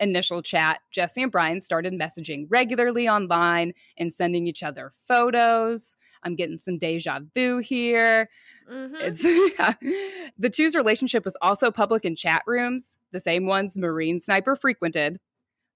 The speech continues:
Speaker 1: Brian would also talk about his online, online relationship at work, and boy, was Montgomery pissed, which he has absolutely no right to be.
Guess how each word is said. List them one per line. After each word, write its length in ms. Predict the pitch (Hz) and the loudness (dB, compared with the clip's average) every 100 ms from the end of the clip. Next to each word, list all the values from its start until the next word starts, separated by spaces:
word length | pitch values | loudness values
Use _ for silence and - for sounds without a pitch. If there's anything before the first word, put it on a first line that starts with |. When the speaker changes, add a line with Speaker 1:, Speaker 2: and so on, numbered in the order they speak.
| _ - | _ 2
Speaker 1:
Brian 460 | 202 185 220 247 - | 4 4 4 2 0
would 160 | 190 196 | -2 -2
also 320 | 180 190 - 233 | 0 0 2 0
talk 280 | 202 185 202 | 2 2 2
about 220 | 185 170 | 2 2
his 220 | 170 175 | 0 -2
online, 460 | - 160 160 160 160 - _ _ - 180 - | -4 -4 -2 -4 -6 -14 _ _ -12 -10 0
online 640 | 175 196 170 190 190 170 | 0 0 2 4 4 2
relationship 520 | 170 180 196 - 190 | -2 -2 -2 -4 -4
at 140 | - | -4
work, 360 | 170 165 147 _ _ _ | -2 -2 -2 _ _ _
and 240 | 170 165 | -4 -2
boy, 280 | 160 196 233 | 2 4 4
was 160 | 226 185 | 4 2
Montgomery 680 | 180 160 151 196 214 226 226 | 0 -2 0 0 2 0 -2
pissed, 560 | - 160 - - - _ _ _ | -2 -2 -2 -10 -12 _ _ _
which 260 | 311 311 - | 2 2 2
he 100 | 214 | 2
has 200 | 170 165 | 2 4
absolutely 480 | 240 247 254 254 262 | 0 0 -2 -4 -4
no 200 | 214 214 | 0 2
right 260 | 214 262 - | 4 2 0
to 120 | 240 | -2
be. 280 | 165 131 | -2 -6